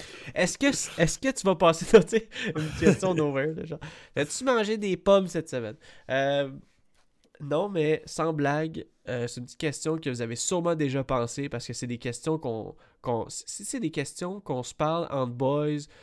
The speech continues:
ou, euh, entre foursome quand on jase à, en attendant un trou. Euh, la question cette semaine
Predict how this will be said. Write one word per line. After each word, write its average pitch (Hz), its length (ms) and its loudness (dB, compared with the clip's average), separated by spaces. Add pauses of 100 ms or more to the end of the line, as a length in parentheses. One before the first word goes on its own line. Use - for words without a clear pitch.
(220)
ou, 131 220 0
euh, 123 260 4
entre 147 220 4
foursome 147 640 0
quand 135 220 -4
on 120 160 2
jase 131 360 0
à, 107 160 -4
en 117 60 -2
attendant 117 480 -2
un 120 80 0
trou. 139 460 -4 (500)
Euh, 120 460 0
la 131 120 -2
question 175 340 -6
cette 160 200 -6
semaine 131 520 -2